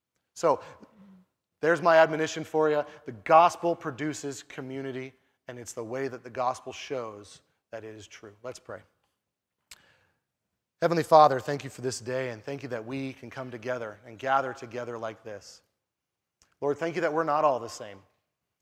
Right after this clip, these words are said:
Lord, thank you that we have all sorts of ways that we bump into each other and rub into each other that are all softened by your gospel, by your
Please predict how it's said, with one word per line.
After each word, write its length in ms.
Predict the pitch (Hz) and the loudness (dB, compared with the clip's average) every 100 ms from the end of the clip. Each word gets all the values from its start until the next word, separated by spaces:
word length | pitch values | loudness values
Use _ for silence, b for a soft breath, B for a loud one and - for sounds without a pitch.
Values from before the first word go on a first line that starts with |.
| _ _ | _ _
Lord, 160 | 135 135 | -8 -4
thank 160 | 156 143 | -4 0
you 80 | |
that 180 | 143 147 | 2 2
we 160 | 139 147 | 2 -4
have 480 | 135 143 135 113 - B B | -2 0 0 -4 -14 B B
all 180 | - 147 | 2 2
sorts 280 | 147 147 139 | 2 -4 -2
of 120 | 131 | -6
ways 280 | 123 135 123 | -4 -4 -6
that 120 | 120 | -8
we 260 | 113 135 123 B B | -10 -10 -12 B B
bump 320 | 117 147 147 | -2 0 0
into 240 | 147 147 131 | -2 -4 -8
each 160 | 123 | -6
other 220 | 135 120 123 | -6 -6 -8
and 200 | 123 127 | -8 2
rub 200 | 147 143 | 2 2
into 240 | 143 135 | -6 -8
each 180 | 127 135 | -8 -6
other 360 | 127 117 110 - b b b b _ _ _ _ _ | -6 -6 -10 -16 b b b b _ _ _ _ _
that 120 | 135 | -4
are 340 | 135 120 127 - _ _ _ _ _ _ | -2 -2 -6 -18 _ _ _ _ _ _
all 240 | 131 147 151 | -8 -6 -6
softened 580 | - 147 135 131 117 104 | -4 -4 -4 -6 -14 -8
by 200 | 113 110 | -8 -8
your 480 | 110 117 117 110 101 | -10 -10 -8 -10 -12
gospel, 440 | 113 104 101 - 101 | -10 -10 -12 -18 -14
by 200 | 110 113 | -10 -8
your 260 | 113 120 | -8 -10